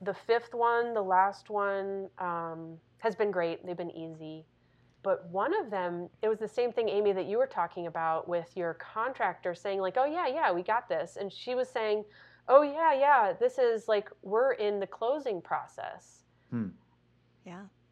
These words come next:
Speaker 1: And then after two months of being in the closing process, I'm like, "Hey, I need a commitment letter. The other banks have given me commitment letters. I need something in writing. This is not right."
Speaker 2: Mm-hmm.
Speaker 1: And then so I put a little pressure on her, and then she's like,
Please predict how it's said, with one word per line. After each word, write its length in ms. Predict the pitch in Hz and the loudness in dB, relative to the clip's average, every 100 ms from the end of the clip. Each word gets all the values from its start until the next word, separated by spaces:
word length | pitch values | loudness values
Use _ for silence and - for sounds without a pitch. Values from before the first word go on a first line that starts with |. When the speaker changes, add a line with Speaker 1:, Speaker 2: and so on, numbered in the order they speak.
| _ _ | _ _
Speaker 1:
And 180 | 226 220 | -6 0
then 260 | 233 254 254 - _ _ - | 0 0 -2 -8 _ _ -8
after 380 | 254 - 240 - | -6 -4 -6 -6
two 220 | - 320 | -2 0
months 500 | 277 277 277 - - | 2 2 0 -2 -10
of 140 | 233 214 | -8 -4
being 140 | 247 | 0
in 80 | 233 | 0
the 60 | |
closing 300 | 214 247 262 | 2 2 0
process, 380 | 247 208 196 196 | 0 0 0 -4
I'm 120 | 214 | -2
like, 220 | 220 208 - | -2 -4 -6
"Hey, 220 | - 285 277 | -6 -2 -2
I 80 | |
need 200 | 240 330 | -2 -2
a 60 | 415 | -2
commitment 500 | - 185 190 233 247 | -4 -6 -4 -2 0
letter. 320 | 262 269 254 190 | 0 0 -2 -2
The 80 | 220 | -2
other 160 | 277 | 0
banks 300 | 240 233 226 | -2 -4 -4
have 120 | 226 | -6
given 280 | 202 208 220 | 0 0 0
me 100 | 202 | -2
commitment 480 | 185 190 202 214 226 | -4 -6 -6 -4 -4
letters. 360 | 226 233 226 214 | -4 -2 -2 -4
I 60 | |
need 200 | 202 226 | -6 -6
something 300 | 254 240 220 | -6 -6 -4
in 100 | 190 | -4
writing. 340 | 175 185 214 214 | -2 -2 -2 -4
This 160 | 196 | -6
is 280 | 190 170 _ _ | -8 -10 _ _
not 400 | - 185 185 196 | -12 -4 -2 -2
right." 460 | 180 175 175 240 - - _ - - 196 | -2 -4 -2 -4 -10 -20 _ -20 -16 -12
Speaker 2:
Mm-hmm. 200 | 170 175 | -10 -4
Speaker 1:
And 160 | 202 208 | -2 0
then 260 | 208 208 | 2 0
so 140 | 208 214 | 0 2
I 80 | 196 | 2
put 180 | 247 | 2
a 40 | 226 | 0
little 200 | 214 190 | 2 0
pressure 420 | - 180 190 247 | 0 -4 -4 -6
on 140 | 247 247 | -8 -4
her, 200 | 269 269 | -2 -2
and 120 | 220 | -2
then 100 | 196 | -4
she's 220 | 196 202 | -4 -6
like, 300 | 190 175 175 | -4 -4 -6